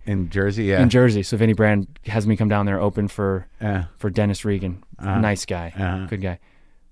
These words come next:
Speaker 2: He, I get there first. I put my stuff in the dressing room. He shows up, and I'm standing outside the dressing room. He's like, "Hey, I'm Dennis. Dimitri." He's like, "Hey, you wanna go for a walk? I'm gonna get a coffee." Yeah. So we go walk around New Brunswick or East Brunswick, wherever it is. And he's telling me about his recent gigs. And he's
Speaker 1: Yeah.
Speaker 2: like, "Oh, I just did this show. This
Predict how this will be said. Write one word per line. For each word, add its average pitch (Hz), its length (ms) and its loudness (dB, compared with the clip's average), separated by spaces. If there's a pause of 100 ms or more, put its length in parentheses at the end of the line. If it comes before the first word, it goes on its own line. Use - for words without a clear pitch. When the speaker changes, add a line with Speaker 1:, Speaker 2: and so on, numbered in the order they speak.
(140)
Speaker 2:
He, 131 260 0
I 127 140 4
get 143 160 2
there 113 100 2
first. 98 360 -6
I - 20 -6
put 113 140 -8
my 107 100 -2
stuff 98 240 -8
in 98 80 -2
the 92 60 -2
dressing 90 340 -4
room. 85 220 -8 (120)
He 156 140 0
shows 113 300 2
up, 95 140 0
and 101 60 -2
I'm 98 60 -2
standing 110 260 -2
outside 107 200 -2
the 107 80 -2
dressing 110 260 -2
room. 104 60 -2
He's 104 80 -2
like, 104 100 -4
"Hey, 156 160 0
I'm 127 80 2
Dennis. 127 260 0
Dimitri." 123 360 -2
He's 107 100 -4
like, 110 80 0
"Hey, 160 140 0
you 117 80 0
wanna 120 140 2
go 127 60 2
for 123 120 -4
a - 20 0
walk? 127 220 0
I'm 123 80 0
gonna 117 60 0
get 113 100 0
a - 20 -6
coffee." 117 320 -4
Yeah. 143 240 -2
So 110 160 -4
we 110 80 2
go 123 140 4
walk 110 300 2
around 107 420 2 (240)
New 107 100 -4
Brunswick 101 420 0
or 95 40 -6
East 104 160 -6
Brunswick, 98 260 -6
wherever 101 240 -6
it 98 60 -6
is. 104 100 -12 (540)
And 131 80 -2
he's 117 100 -4
telling 113 240 0
me 110 60 2
about 104 300 0 (140)
his 107 360 -10 (260)
recent 110 400 -4
gigs. 101 380 -4
And 101 80 -4
he's 98 80 2
Speaker 1:
Yeah. 90 80 0
Speaker 2:
like, - 100 -14
"Oh, - 140 -10
I - 60 -16
just - 180 -16
did 104 100 -20
this 110 140 -16
show. - 260 -14
This - 220 -20